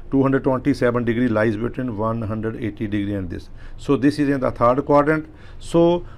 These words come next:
very close to this is an, uh, alpha. This line very close axis is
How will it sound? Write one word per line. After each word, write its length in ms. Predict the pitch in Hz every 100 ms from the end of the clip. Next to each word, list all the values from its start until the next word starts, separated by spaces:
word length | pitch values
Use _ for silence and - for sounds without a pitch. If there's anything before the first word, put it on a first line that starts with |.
| -
very 440 | 113 151 175 208
close 360 | - 156 156 156
to 160 | 165
this 340 | 147 143 - 127
is 140 | 107 - -
an, 180 | 110 -
uh, 160 | 113 107
alpha. 500 | 107 98 - 92 78 - - - - - - - -
This 260 | 117 131 131
line 680 | 113 110 117 131 139 143 - - - -
very 340 | 101 117 127 143
close 320 | 135 127 139
axis 380 | 131 - 127 143
is 320 | 120 -